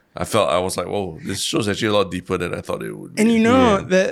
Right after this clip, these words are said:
Speaker 2: the, the strange sort of statistic is there is a larger audience, um, of straight people,
Speaker 1: Yeah.
Speaker 2: or I think more specifically, like, women, straight
Speaker 1: Mm.
Speaker 2: women who
Speaker 1: Mm.
Speaker 2: follow RuPaul's Drag Race
Speaker 1: Mm, yeah,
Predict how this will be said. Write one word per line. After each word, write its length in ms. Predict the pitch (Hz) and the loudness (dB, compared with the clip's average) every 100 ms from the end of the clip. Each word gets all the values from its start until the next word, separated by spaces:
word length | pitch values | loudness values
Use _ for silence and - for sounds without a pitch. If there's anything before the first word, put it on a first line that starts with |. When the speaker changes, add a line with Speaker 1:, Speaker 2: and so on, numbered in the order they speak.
| 175 | 2
Speaker 2:
the, 260 | 185 180 - | 2 2 0
the 140 | 175 170 | 0 0
strange 580 | - - 202 226 214 | 0 0 0 2 0
sort 200 | - 208 | 2 2
of 160 | 175 170 | 2 0
statistic 760 | - - 160 - 175 - 180 | -8 -6 -6 -2 -2 0 -2
is 280 | - 156 143 | 0 0 0
there 280 | 170 156 151 | 0 2 2
is 220 | 170 160 | 2 0
a 60 | 180 | 2
larger 460 | 156 160 180 175 170 | 2 4 4 2 0
audience, 720 | 156 165 160 160 151 - - _ - _ _ - | 2 4 4 2 0 -4 -8 _ -20 _ _ 0
um, 340 | 160 156 147 151 | 4 4 2 2
of 160 | 151 | 0
straight 400 | - - 165 151 | 0 2 2 2
people, 600 | - 151 147 147 143 139 - | 0 0 2 0 2 -2 0
Speaker 1:
Yeah. 60 | 143 | 0
Speaker 2:
or 280 | 139 135 - - | 2 0 -4 -6
I 80 | |
think 180 | 156 156 147 | -2 -2 0
more 140 | 147 | -2
specifically, 680 | - 143 151 - 143 151 147 | -2 -2 -2 -2 -6 -2 0
like, 200 | 135 - | 0 -2
women, 760 | 131 147 165 147 123 131 - 147 | 0 2 2 2 0 -6 -10 -12
straight 280 | - 156 139 | -4 -2 0
Speaker 1:
Mm. 100 | 147 | 0
Speaker 2:
women 380 | 156 147 139 139 | 0 0 -2 -6
who 360 | 135 143 139 139 | -2 0 0 -2
Speaker 1:
Mm. 60 | |
Speaker 2:
follow 380 | - 147 151 156 | -4 0 2 2
RuPaul's 460 | 151 147 - 135 - | 2 0 0 -2 0
Drag 280 | 143 139 135 | 0 2 0
Race 480 | 123 131 135 - 113 | 0 -2 -4 -8 -6
Speaker 1:
Mm, 320 | 117 107 98 | -6 -6 -4
yeah, 120 | 95 | -4